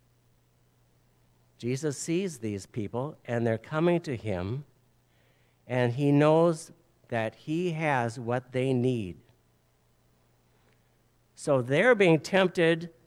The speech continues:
to despair. And at the same time, since there are thousands and thousands of these people coming, the devil is tempting Jesus to say, "Ha, you're pretty good there, Jesus. Popular with everybody.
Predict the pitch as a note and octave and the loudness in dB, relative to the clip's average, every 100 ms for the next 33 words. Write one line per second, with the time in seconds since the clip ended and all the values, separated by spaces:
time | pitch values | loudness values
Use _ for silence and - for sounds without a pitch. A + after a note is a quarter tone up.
0 | _ _ _ _ - E3+ D#3 - - G3 | _ _ _ _ -2 0 0 -2 2 2
1 | C#3+ F2+ G#2+ A#2 _ _ _ _ _ _ | 2 -2 -10 -18 _ _ _ _ _ _
2 | _ _ F3 F3+ E3 D3 - G#3 A3 A3 | _ _ 4 4 4 -2 4 8 8 6
3 | A3 A3 F#3 G3+ F#3 G3 E3+ D#3 - A#3 | 4 4 4 4 4 4 4 4 2 8
4 | C4 G#3+ F#3+ D#3+ E3+ D3 F#3 C4 C#4 A3 | 10 10 6 4 2 4 8 10 10 6
5 | E3+ E3 F3+ E3+ F#3 F3+ E3 G#3 A3 G3 | 4 4 2 2 2 2 0 4 6 6
6 | G3 - - - E3 F#3+ B3 C4 A#3 F3+ | 4 -2 -8 -2 4 8 10 8 6 2
7 | - A#3 G3+ G3+ D3+ A#3 C#4 A#3+ F#3+ F3 | 4 4 8 6 6 4 6 6 6 2
8 | D3 F#3+ D#3+ - C#4 A#3+ - - A#3 A#3+ | 4 4 4 6 8 8 2 -2 2 6
9 | C#4 C#4+ D4 A3+ F3 A#3 C#4 G3+ - - | 8 10 10 10 8 10 10 10 4 2
10 | C#4 C#4 C4 A#3 G#3+ G#3+ G#3 G#3+ B3+ | 4 8 8 10 8 6 8 8 6